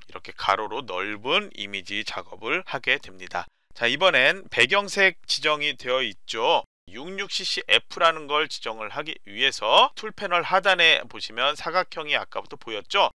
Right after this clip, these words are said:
앞쪽에 있는 게 정경색, 뒤쪽에 있는 게 배경색. 그래서 붓이나 글씨 같은 거 쓸 때 마우스 왼쪽에 해당되는 버튼의 색깔은 앞쪽에 있는 색이 되거든요. 자, 우선 그냥 클릭 한 번만 해보도록 하겠습니다. 여기에서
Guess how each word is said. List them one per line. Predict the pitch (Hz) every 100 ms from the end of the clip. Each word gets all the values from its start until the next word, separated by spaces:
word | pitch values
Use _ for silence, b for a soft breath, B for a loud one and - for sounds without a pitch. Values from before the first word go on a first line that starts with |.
| _ _
앞쪽에 | - - - 180 180 180
있는 | 160
게 | 151 156
정경색, | - 95 117 165 156 127 87 -
뒤쪽에 | - - 147 151
있는 | 131 113 104
게 | 143 240 -
배경색. | 104 110 107 120 202 - _ _
그래서 | - 110 107 120 143 165 - -
붓이나 | - 123 160 135 147 175 - -
글씨 | 220 -
같은 | 175 117 107
거 |
쓸 | 101 160
때 | 151 - 135 143
마우스 | 95 90 110 - - 139 -
왼쪽에 | 101 107 131 165 151 147
해당되는 | 135 135 123 117 123 170 190
버튼의 | 104 - 123 123 123
색깔은 | 143 - 113 113 170 202 -
앞쪽에 | - 87 - 127 139 120
있는 | 104 101
색이 | - 98 104
되거든요. | - - - 98 143 165 -
자, |
우선 | 82 95
그냥 | 92 90
클릭 | - 180 190 156
한 |
번만 | 117 98 92 127 180 -
해보도록 | 165 175 98 - 92 113 -
하겠습니다. | 143 160 - 127 104 113 104 87
여기에서 | 104 139 180 - 127 - 117 170